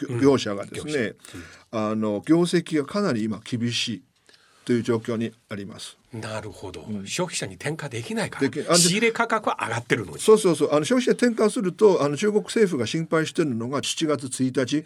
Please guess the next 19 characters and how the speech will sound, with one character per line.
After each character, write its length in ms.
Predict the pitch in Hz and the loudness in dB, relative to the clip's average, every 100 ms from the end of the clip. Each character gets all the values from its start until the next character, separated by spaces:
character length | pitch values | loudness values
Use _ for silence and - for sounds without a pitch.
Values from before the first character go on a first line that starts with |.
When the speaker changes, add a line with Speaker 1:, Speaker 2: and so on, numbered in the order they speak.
| - | -4
Speaker 1:
う 60 | 131 | -4
ん。 60 | |
Speaker 2:
共 160 | 127 147 | 0 0
産 240 | 143 135 | 0 -4
党 180 | 131 127 | 0 0
の、 300 | 127 120 120 - | 2 0 -2 0
え 200 | 107 104 | -2 0
ー、 20 | |
創 160 | 147 | 0
立 220 | 135 123 123 | 2 0 -2
百 200 | 127 - | -4 -2
周 200 | 151 139 | 0 0
年 160 | 101 | -2
で 100 | 98 | -6
す 80 | 107 | -6
か 140 | 110 | -2
ら、 140 | 117 | 0
Speaker 1:
う 0 | |
ん。 40 | 113 | 0